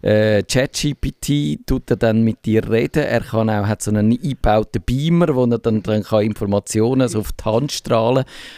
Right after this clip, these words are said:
Also so ein bisschen wie der, der Kommunikator, äh,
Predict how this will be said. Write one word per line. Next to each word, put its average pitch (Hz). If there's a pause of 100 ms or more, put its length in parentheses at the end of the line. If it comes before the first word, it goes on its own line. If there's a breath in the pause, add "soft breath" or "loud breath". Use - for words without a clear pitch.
(120)
Also 110
so 113
ein -
bisschen 117 (360 loud breath)
wie 123
der, 120
der 113
Kommunikator, 123 (160)
äh, 113